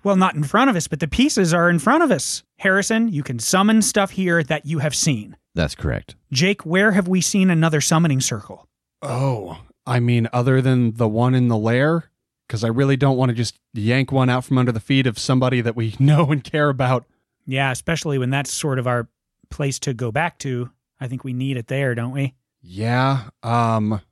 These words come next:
Speaker 3: there was the one at the North Pole. That one got took, though.
Speaker 1: Yeah, that one's gone.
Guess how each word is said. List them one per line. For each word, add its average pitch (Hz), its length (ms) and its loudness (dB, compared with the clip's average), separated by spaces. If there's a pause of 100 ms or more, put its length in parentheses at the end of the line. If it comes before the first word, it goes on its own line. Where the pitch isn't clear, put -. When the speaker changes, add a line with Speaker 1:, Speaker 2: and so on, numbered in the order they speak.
(140)
Speaker 3:
there 110 220 0
was 110 360 0 (420)
the 101 100 -8
one 123 220 0
at 120 80 -2
the 123 80 -2
North 120 340 2
Pole. 143 520 0 (300)
That 107 120 -2
one 107 120 -2
got 104 200 -4
took, - 320 -10
though. 101 320 -4 (220)
Speaker 1:
Yeah, 143 220 -4
that 202 160 -2
one's 226 140 0
gone. 143 420 0